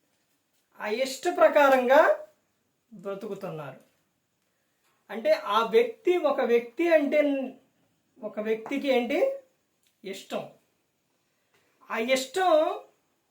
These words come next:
ఉంటేనే, ఆ ఇష్టం ఉంది కాబట్టి ఆ వ్యక్తికి ఫోన్ చేస్తారు, ఆ వ్యక్తితో ఎక్కువ మాట్లాడతారు, ఆ వ్యక్తి కోసం ఆలోచిస్తారు,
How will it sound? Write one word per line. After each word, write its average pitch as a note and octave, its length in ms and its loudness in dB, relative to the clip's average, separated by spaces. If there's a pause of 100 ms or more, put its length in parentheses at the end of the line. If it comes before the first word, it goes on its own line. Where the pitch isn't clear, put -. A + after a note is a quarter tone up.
(220)
ఉంటేనే, C#4+ 960 4
ఆ B3 120 2
ఇష్టం D4 540 -2
ఉంది C#4+ 160 2
కాబట్టి B3 760 0
ఆ A#3 180 -4
వ్యక్తికి A#3 380 -2
ఫోన్ B3 320 -2
చేస్తారు, F3+ 480 -6 (880)
ఆ G#3 80 -8
వ్యక్తితో B3+ 440 -2
ఎక్కువ C4+ 340 0
మాట్లాడతారు, G#3 720 -2 (800)
ఆ G#3+ 180 -8
వ్యక్తి C4 320 -2
కోసం D4 300 0
ఆలోచిస్తారు, A#3 880 -4